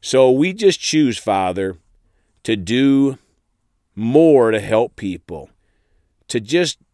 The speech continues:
to forget about ourselves and seek the needs of others, to show God's true love. We thank you for helping us, Father. We repent when we've missed you.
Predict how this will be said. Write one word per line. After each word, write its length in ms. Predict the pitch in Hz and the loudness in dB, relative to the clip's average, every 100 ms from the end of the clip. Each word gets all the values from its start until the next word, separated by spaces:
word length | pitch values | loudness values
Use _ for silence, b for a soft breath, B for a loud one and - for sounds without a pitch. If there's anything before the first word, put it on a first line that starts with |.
| - | -8
to 100 | 117 | -8
forget 400 | - 113 156 208 | -6 -4 -2 0
about 240 | 196 190 | 0 0
ourselves 800 | 180 - - 139 120 113 110 - | 0 -2 0 2 4 2 -2 -10
and 160 | 104 98 | -12 -12
seek 540 | - - 139 151 - - _ _ _ _ _ | -12 -6 -4 -4 -8 -20 _ _ _ _ _
the 100 | 110 | -6
needs 400 | 110 120 135 120 | -4 -4 -4 -4
of 120 | 131 - | -6 -4
others, 600 | 104 98 80 76 - - _ _ - | -6 -6 -8 -14 -16 -18 _ _ -10
to 80 | |
show 440 | 104 - 127 113 104 | -6 -2 0 2 0
God's 400 | 101 110 107 - | 0 0 0 -4
true 380 | - 131 156 139 | -10 -6 -4 -2
love. 500 | 101 78 69 67 _ _ _ _ | -4 -6 -14 -20 _ _ _ _
We 160 | 95 98 | -8 -4
thank 320 | 127 139 127 | 0 0 -2
you 80 | 143 | -6
for 160 | 147 | -6
helping 340 | 113 104 95 95 | -2 -2 -2 -10
us, 120 | 87 | -10
Father. 520 | - 92 92 92 92 | -6 -6 -4 -6 -6
We 140 | 92 110 | -6 -6
repent 420 | 104 - 127 131 | -6 -4 -4 -4
when 80 | 135 | -6
we've 160 | 139 | -6
missed 400 | 123 98 85 - | -6 -8 -8 -12
you. 280 | 82 80 78 | -14 -14 -16